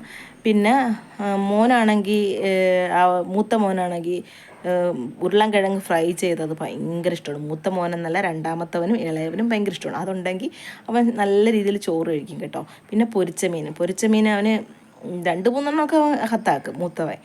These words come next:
പിന്നെ ഇളയവന് അങ്ങനെ നിർബന്ധമൊന്നുമില്ല. രണ്ടാമത്തവൻ പൊരിച്ച മീൻ കൂട്ടേയില്ല, മീൻ കൂട്ടേയില്ല, പൊരിച്ച മീനെന്നല്ല,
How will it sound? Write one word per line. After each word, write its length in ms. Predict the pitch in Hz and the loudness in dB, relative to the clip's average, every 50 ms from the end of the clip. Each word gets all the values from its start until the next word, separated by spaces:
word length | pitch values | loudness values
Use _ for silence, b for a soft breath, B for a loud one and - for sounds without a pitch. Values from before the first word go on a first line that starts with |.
| B B B B B B B B - | B B B B B B B B -6
പിന്നെ 200 | 196 180 196 220 226 214 | -2 0 2 4 4 4
ഇളയവന് 340 | 202 208 220 226 233 240 254 262 254 233 | 4 4 4 4 4 4 4 4 4 4
അങ്ങനെ 180 | 233 240 240 240 233 | 4 4 4 6 4
നിർബന്ധമൊന്നുമില്ല. 680 | 220 196 185 202 208 208 214 208 202 196 180 170 170 196 262 - - _ - | 4 4 2 2 2 2 2 0 0 -2 -4 -4 -4 -6 -6 -8 -12 _ -8
രണ്ടാമത്തവൻ 540 | 175 165 165 175 180 185 185 180 196 202 226 240 226 | -8 -6 -4 -4 -4 -4 -4 -4 -2 -2 -2 -2 -2
പൊരിച്ച 260 | 190 180 165 - 202 196 | -4 -6 -6 -4 -4 -2
മീൻ 120 | 196 214 233 233 - - _ _ _ - | 0 -2 -2 -4 -6 -14 _ _ _ -6
കൂട്ടേയില്ല, 500 | - 156 160 156 - 208 214 220 185 160 - - | -4 -4 -2 0 2 2 4 4 2 0 -2 -6
മീൻ 160 | 147 175 214 240 233 | -2 0 0 2 2
കൂട്ടേയില്ല, 380 | 233 208 233 233 220 180 160 156 - | 0 2 2 2 2 2 0 -2 -2
പൊരിച്ച 220 | 170 175 - 202 190 208 | -2 -2 -2 -4 -4 -2
മീനെന്നല്ല, 380 | 220 220 226 233 233 220 226 | -2 -2 0 0 -2 -2 -4